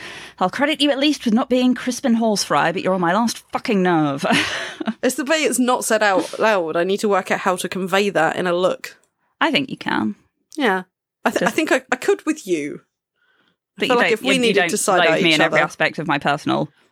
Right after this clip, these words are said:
Speaker 1: uh, philosophy to adapt unplumbable by every line, of course.
Speaker 2: Not that you know of. No, I don't.
Speaker 1: No.
Speaker 2: I love you deeply.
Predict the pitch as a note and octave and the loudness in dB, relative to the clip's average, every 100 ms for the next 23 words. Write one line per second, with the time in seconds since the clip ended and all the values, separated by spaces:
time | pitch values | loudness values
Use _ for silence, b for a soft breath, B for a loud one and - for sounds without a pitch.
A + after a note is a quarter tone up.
0 | _ - C#3+ C#3+ D3+ - C#3+ - D3+ C#3+ | _ 0 0 2 -2 0 -2 -2 -2 0
1 | C3 D3 C#3+ D#3 D3 C3+ C#3+ - D3+ D3 | 0 0 0 0 0 0 -2 -2 -2 -2
2 | - D3 D3 - C#3 C#3+ - - F3+ - | -2 0 0 0 0 0 -2 -4 -6 -8
3 | _ - A#3+ C4+ - - - D3+ - - | _ -6 0 0 -2 -6 -4 -2 -4 -8
4 | - B B B B B _ _ _ _ | -12 B B B B B _ _ _ _
5 | _ _ - - - E3 E3 E3 F2 - | _ _ -6 -4 0 2 2 2 0 -4
6 | - - - F3 | -6 -8 -10 -10